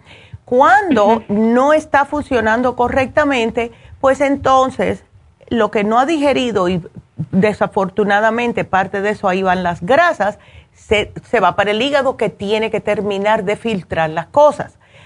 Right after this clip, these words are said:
Speaker 1: Ya el hígado de por sí hace su propia grasita, hace su propio colesterol.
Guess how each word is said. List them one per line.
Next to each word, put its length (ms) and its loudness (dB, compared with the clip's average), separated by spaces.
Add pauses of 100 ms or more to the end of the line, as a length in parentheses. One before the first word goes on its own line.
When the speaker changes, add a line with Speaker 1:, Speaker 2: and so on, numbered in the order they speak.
(200)
Speaker 1:
Ya 260 2
el 100 2
hígado 360 0
de 120 0
por 220 -2
sí 260 -2
hace 240 0
su 160 -2
propia 380 -2
grasita, 580 -2
hace 180 -6
su 200 -4
propio 480 0
colesterol. 880 0